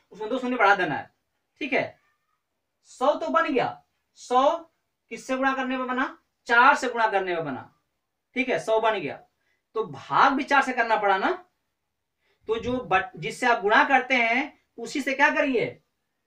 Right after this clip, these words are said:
आप उसके बगल वाले को भाग कर दीजिए। हमने वही किया,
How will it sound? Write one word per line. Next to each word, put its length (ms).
आप 140
उसके 260
बगल 200
वाले 240
को 160
भाग 260
कर 120
दीजिए। 360
हमने 160
वही 200
किया, 260